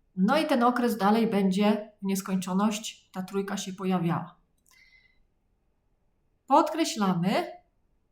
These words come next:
i będziemy odejmować, umówmy się, że będziemy odejmować od dołu górę, bo wtedy będziemy mieli wynik bez minusów, nie trzeba będzie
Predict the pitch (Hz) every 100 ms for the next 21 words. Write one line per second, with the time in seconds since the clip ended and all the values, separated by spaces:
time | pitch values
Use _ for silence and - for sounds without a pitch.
0 | _ _ _ - 269 302 302 294 294 247
1 | 247 240 233 294 302 - - - - 247
2 | 302 302 277 277 254 240 233 247 240 220
3 | 247 247 254 240 - 233 226 220 254 247
4 | 214 190 196 269 277 262 254 233 226 214
5 | 240 226 214 214 196 208 208 - - _
6 | _ _ 190 190 240 208 190 220 320 -
7 | 254 - - _ - 208 262 285 - 240
8 | 226 214 220 226 220 214 214